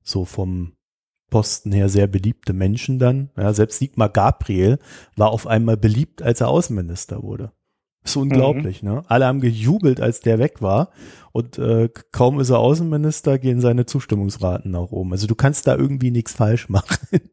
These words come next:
Speaker 1: dem Ding, außer du heißt Guido Westerwelle, weil <laughs> der hat ja davon überhaupt nicht profitiert. Ja, also, ähm, sehe ich, ich sehe da aber tatsächlich wenig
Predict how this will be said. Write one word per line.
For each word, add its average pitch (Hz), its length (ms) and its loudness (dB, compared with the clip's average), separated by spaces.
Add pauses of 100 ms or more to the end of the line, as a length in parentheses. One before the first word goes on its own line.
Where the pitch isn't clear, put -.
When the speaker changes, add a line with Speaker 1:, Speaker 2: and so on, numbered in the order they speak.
(140)
Speaker 1:
dem 139 160 -4 (100)
Ding, 139 220 2 (300)
außer 123 300 4
du 113 140 4
heißt 110 240 2
Guido 113 240 4
Westerwelle, 95 640 2
weil 110 160 4 (160)
<laughs> - 160 -10
der 127 140 -2
hat - 180 -6
ja 104 80 0
davon 104 300 -2
überhaupt 98 320 -6
nicht - 160 -16
profitiert. 87 640 -12 (1080)
Ja, 104 400 2 (300)
also, 117 400 2
ähm, 107 540 2
sehe 139 260 4
ich, - 160 -2
ich 147 100 -2
sehe 156 180 4
da 185 120 4
aber 127 260 4
tatsächlich 135 800 0 (380)
wenig 143 1120 -2